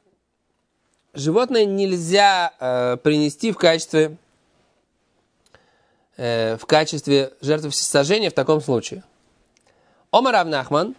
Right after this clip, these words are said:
сказал Рав Нахман, «Гада амри бейма, арей ги кемифурешет, лой шану эле тмима». Э, если животное, оно,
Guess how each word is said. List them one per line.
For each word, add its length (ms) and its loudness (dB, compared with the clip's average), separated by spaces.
сказал 280 0
Рав 120 0
Нахман, 460 -2
«Гада 460 2
амри 180 0
бейма, 580 0
арей 200 0
ги 120 0
кемифурешет, 720 -2
лой 220 2
шану 300 0
эле 200 -2
тмима». 420 0
Э, 220 -2
если 340 0
животное, 840 0
оно, 500 2